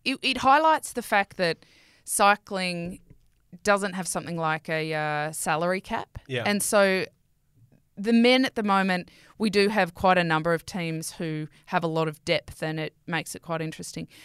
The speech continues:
Speaker 1: The women's is at an earlier developmental path, and we are still seeing some teams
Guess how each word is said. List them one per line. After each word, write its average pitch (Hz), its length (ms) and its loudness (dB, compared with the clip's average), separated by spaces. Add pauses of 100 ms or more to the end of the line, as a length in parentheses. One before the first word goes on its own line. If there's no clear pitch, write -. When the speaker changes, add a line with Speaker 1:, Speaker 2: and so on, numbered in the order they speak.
(100)
Speaker 1:
The 208 120 0
women's 247 420 2
is 196 260 -6
at 175 120 0
an 170 200 -4
earlier 170 420 0
developmental 160 580 -6
path, 151 380 -4
and 160 100 -6
we 165 280 -8
are 170 220 2
still 165 320 -6
seeing 151 560 -6 (800)
some 175 240 -4
teams 165 440 -4